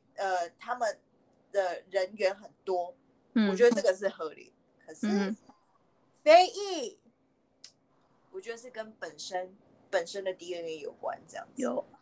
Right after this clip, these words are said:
Speaker 2: 嗯。
Speaker 1: 对，就是因为，因为你想想看，你以做生意角度，你想要赚，
Speaker 2: 嗯。
Speaker 1: 你想要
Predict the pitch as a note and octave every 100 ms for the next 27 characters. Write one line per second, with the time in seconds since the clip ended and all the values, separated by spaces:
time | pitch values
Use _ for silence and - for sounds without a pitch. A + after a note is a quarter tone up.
0 | - G#3 G3+ F3 - - - F3 F3 -
1 | - - F4+ G4 G4 - F#4 G4 E4 -
2 | - _ _ _ F4 G#4+ E4 A#3 F3 D#3
3 | G3+ D3+ - _ _ _ _ _ _ -
4 | A3 A#3+ B3+ - F#3+ - _ _ - C4
5 | B3 A3 G#3+ - - E3 - _ _ _
6 | _ _ _ _ _ G#3+ C#4 A#3+ G3 F#3+
7 | F3 A3+ - _ _ _ A#3+ B3 G#3 F3
8 | A3 G3